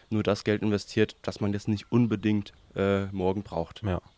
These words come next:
Speaker 2: Überhaupt ist es wichtig, äh, auf einer, auf einem Cashpolster zu sitzen, einfach um die Sicherheit zu haben, einfach um auch anders durchs Leben zu gehen.
Speaker 1: Mhm.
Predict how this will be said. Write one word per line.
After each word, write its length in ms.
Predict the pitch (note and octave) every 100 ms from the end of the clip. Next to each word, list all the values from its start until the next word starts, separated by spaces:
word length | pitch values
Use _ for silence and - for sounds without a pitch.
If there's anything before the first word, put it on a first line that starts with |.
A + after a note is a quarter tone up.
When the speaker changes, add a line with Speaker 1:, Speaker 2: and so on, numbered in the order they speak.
| - - - -
Speaker 2:
Überhaupt 300 | G2 G2 A2
ist 120 | A#2
es 180 | G2+ -
wichtig, 560 | G2 - A2+ G#2 - -
äh, 40 |
auf 600 | G2 G2 G2 G2+ - G2
einer, 320 | G2+ F#2+ F#2+ -
auf 140 | G2
einem 100 | G2
Cashpolster 580 | A#2 A#2 - G2+ - G#2
zu 120 | G2+
sitzen, 360 | G2 A#2+ - A#2
einfach 480 | G2+ A2+ A2+ G#2+ - - - - _ -
um 220 | G2+ F#2+
die 80 | F#2+
Sicherheit 460 | G#2+ A#2+ A#2+ A2 -
zu 100 | A2
haben, 240 | G2+ G#2
einfach 300 | G#2+ G#2+ A2+
um 100 | G#2+
auch 180 | F#2 -
anders 300 | A2 A2 -
durchs 220 | G2 -
Leben 260 | G#2 C#3 B2+
zu 140 | G2
gehen. 240 | F#2 G#2
Speaker 1:
Mhm. 180 | A#2 A#2